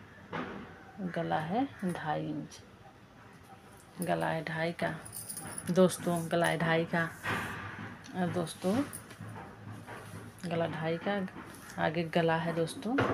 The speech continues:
सात इंच। आगे गला है सात इंच दोस्तों। अब यहाँ से गला को मिला लेंगे।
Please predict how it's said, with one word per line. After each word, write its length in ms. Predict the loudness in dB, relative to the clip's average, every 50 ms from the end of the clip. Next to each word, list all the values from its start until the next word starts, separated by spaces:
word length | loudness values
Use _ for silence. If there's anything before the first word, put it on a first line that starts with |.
| 0 -2 -6 -10 -12 -12 -12 -10 -10 -10 -10 -12 -14 -16 -18 -18 -16 -14 -12
सात 540 | -6 2 4 6 6 6 6 2 0 -4
इंच। 440 | -6 -4 -4 -4 -4 -6 -6 -8 -10 -12 -14 -16 -16 -16 -16 -16 -16 -18 -18 -20 -20 -20 -20 -20 -20 -20 -18 -18 -16 -16 -18 -18 -18 -18 -18 -18 -18 -16 -16 -16 -18 -18 -20 -20 -20 -16 -14 -14 -14 -14 -16 -20 -20 -20 -4 0 0 0 0 0 -6 -12 -14 -16 -16 -18 -18 -20 -20 -18 -18 -18 -18 -16 -16 -16 -18 -18 -18 -12 -4 -2
आगे 160 | 0 0 0 2
गला 240 | 2 4 4 4 4
है 180 | 4 4 2
सात 420 | 2 0 0 4 4 6 6 6 6
इंच 340 | 8 8 8 8 6 2 -2 -8 -10 -12 -12 -14 -16 -14 -8
दोस्तों। 460 | -4 -4 -4 -4 -4 -4 -2 -2 -2 -2 -4 -8 -12 -12 -10 -10 -10 -12 -14 -16 -18 -18 -20 -20 -16 -12 -8 -8 -8 -8 -8 -10 -12 -10 -6 -2 -2
अब 120 | 0 0 0
यहाँ 280 | 0 0 0 -2 -2 -2
से 320 | -2 -2 0 2 2 2 0 -2 -10 -18 -18 -18 -18 -18 -18 -18 -20 -20 -20 -18 -14 -10 -8 -6 -6 -6 -6 -8 -10 -12 -14 -14 -10 -6 -4
गला 340 | -2 0 0 2 2 0 0
को 220 | -2 0 2 2
मिला 460 | 2 2 2 4 4 4 6 6 4 2
लेंगे। 440 | 0 -2 -4 -4 -4 -6 -6 -8